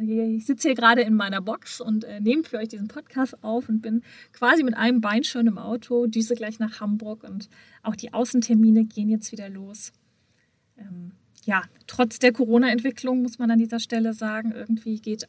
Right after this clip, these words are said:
äh, geht's doch wieder los und vermerkt auch mit Terminen und, äh, ja, es ist, es ist stressig ein bisschen. Und auf der anderen Seite muss ich sagen, freue ich mich dieses Jahr total auf Weihnachten.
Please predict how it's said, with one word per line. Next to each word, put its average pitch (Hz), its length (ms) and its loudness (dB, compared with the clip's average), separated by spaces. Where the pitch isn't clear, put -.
äh, 175 380 -12
geht's 214 340 -8
doch 220 260 -10
wieder 214 200 0
los 214 400 -4
und 196 240 -10
vermerkt 208 600 -12
auch 196 220 -20
mit 202 260 -12
Terminen 208 520 -4
und, 190 320 -16
äh, 226 60 -10
ja, 247 280 0
es 330 160 -10
ist, - 560 -8
es 359 120 -10
ist - 300 -8
stressig 190 440 0
ein 185 120 -8
bisschen. - 380 -6
Und 214 180 -4
auf 233 140 2
der 240 100 4
anderen 269 200 2
Seite 247 260 4
muss 240 240 0
ich 254 100 -8
sagen, 226 240 2
freue 240 180 2
ich 226 100 -2
mich 233 140 2
dieses 226 340 -4
Jahr 202 260 -6
total 247 480 0
auf - 220 -8
Weihnachten. 190 640 -2